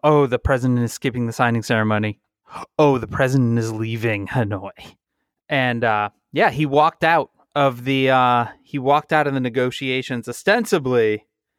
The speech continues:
because they couldn't, uh, couldn't get a deal. The master deal maker could not get a deal. But, uh, later on, i-, there was a lot of speculation that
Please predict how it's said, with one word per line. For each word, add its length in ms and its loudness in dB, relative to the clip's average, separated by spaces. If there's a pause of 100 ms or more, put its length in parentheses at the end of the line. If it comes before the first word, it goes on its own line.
(480)
because 380 -2
they 140 2
couldn't, 440 -2
uh, 320 2 (400)
couldn't 260 0
get 140 2
a 60 -4
deal. 640 0 (160)
The 60 -6
master 320 0
deal 240 0
maker 300 -2
could 180 -6
not 240 0
get 120 -2
a 40 -8
deal. 360 2
But, 400 0 (640)
uh, 280 2
later 460 2
on, 500 2 (140)
i-, 160 -8
there 200 2
was 140 0
a 60 0
lot 320 2
of 160 -2
speculation 800 -2
that 220 0